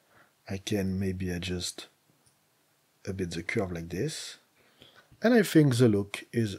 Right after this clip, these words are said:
really cool like this. So I can go back if I want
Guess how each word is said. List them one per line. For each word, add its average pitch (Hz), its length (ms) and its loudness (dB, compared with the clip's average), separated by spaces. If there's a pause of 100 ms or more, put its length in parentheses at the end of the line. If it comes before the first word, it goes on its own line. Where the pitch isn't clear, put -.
really 95 340 -2
cool 78 180 -8 (180)
like 80 180 -10
this. - 300 -14 (460)
So 113 440 8
I 123 120 6
can 120 360 6
go 117 160 4
back 117 540 2
if 117 180 -2
I 117 60 4
want 117 420 0